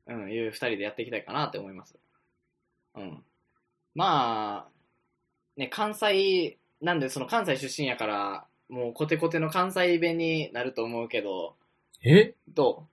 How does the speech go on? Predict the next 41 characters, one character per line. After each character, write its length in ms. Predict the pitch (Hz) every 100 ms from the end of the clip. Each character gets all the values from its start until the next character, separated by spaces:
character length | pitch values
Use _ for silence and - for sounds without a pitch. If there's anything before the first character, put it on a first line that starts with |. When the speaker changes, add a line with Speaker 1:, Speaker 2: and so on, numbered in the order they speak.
| _ _
Speaker 1:
う？ 40 | 104
Speaker 2:
い 40 |
や 380 | 113 139 156 156
ー、 20 |
も 720 | 143 139 143 139 139 135 135
う、 60 | 135
関 360 | - 160 202 202
西、 160 | - _ _ _ _
全 260 | 107 143 156
然、 340 | 156 143 139 _ _
そ 140 | - -
こ 80 | 180
は 140 | 170
も 280 | 98 85 82
う、 720 | _ _ _ _ _ _ _
プ 60 | -
ロ 180 | 139 110
で 60 |
す 100 | 87
か 100 | -
ら。 120 | 85 - _ _ _ _
プ 80 | 139
ロ 120 | 117
か 120 | 101
ど 80 | 101
う 20 |
か。 60 | 107
Speaker 1:
え、 100 | 240
何 240 | 143 180
の？ 140 | 185 254
Speaker 2:
も 160 | 117 156
の 140 | 175
す 160 | 175 175
ご 160 | 175
く 120 | 180
は 120 | 107 98
間 80 |
違 340 | 101 - 202 90
え 20 | -
て 80 |
る。 120 | 87